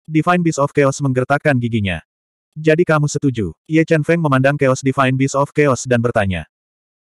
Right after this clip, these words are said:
"Roar," Chaos Divine Beast of Chaos menjawab dengan kebencian. "Karena kamu sudah setuju, kamu harus memanggilku bos di masa depan. Jangan panggil aku bocah," kata Ye Chen Feng. "F asterisk cek, kenapa?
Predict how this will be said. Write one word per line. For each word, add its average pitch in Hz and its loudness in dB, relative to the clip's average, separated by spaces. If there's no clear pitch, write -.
"Roar," 151 2
Chaos 165 2
Divine 151 0
Beast 147 -2
of 135 0
Chaos 139 0
menjawab 131 2
dengan 135 0
kebencian. 104 -2
"Karena 156 2
kamu 151 2
sudah 139 0
setuju, 123 -2
kamu 143 2
harus 147 -2
memanggilku 127 0
bos 131 0
di 135 0
masa 127 0
depan. 95 -2
Jangan 156 0
panggil 143 2
aku 131 0
bocah," 139 2
kata 165 2
Ye 143 2
Chen 120 0
Feng. 90 -4
"F 160 -2
asterisk 156 0
cek, 143 0
kenapa? 131 0